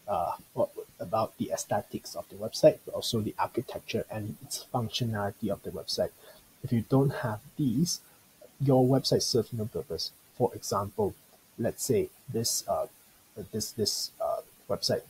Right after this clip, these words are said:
that we are looking at right now, it is a pretty good website, I'll say. So how can I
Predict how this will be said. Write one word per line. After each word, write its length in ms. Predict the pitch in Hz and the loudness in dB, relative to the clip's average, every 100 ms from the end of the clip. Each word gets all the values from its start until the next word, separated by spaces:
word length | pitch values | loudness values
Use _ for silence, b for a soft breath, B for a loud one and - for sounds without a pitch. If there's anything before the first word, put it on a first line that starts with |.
| - | -4
that 160 | 87 | -2
we 100 | 90 | 0
are 80 | 90 | -2
looking 360 | 82 - 104 101 | -4 -8 -4 -2
at 100 | - | -2
right 180 | 120 - | -4 -4
now, 300 | 190 95 170 - - _ _ _ - - - | -4 0 -2 -2 -20 _ _ _ -20 -20 0
it 120 | 135 | 6
is 200 | 170 175 | 8 6
a 60 | 113 | -2
pretty 240 | - 104 | -4 -2
good 180 | 107 101 | 0 0
website, 400 | - - 131 101 | -2 0 0 2
I'll 80 | 98 | 0
say. 380 | - 117 107 143 B B B | 0 0 2 -2 B B B
So 300 | - 131 113 - - - - - - | 0 4 4 0 -14 -16 -8 0 6
how 100 | 175 | 6
can 200 | 151 | 6
I 60 | 95 | 0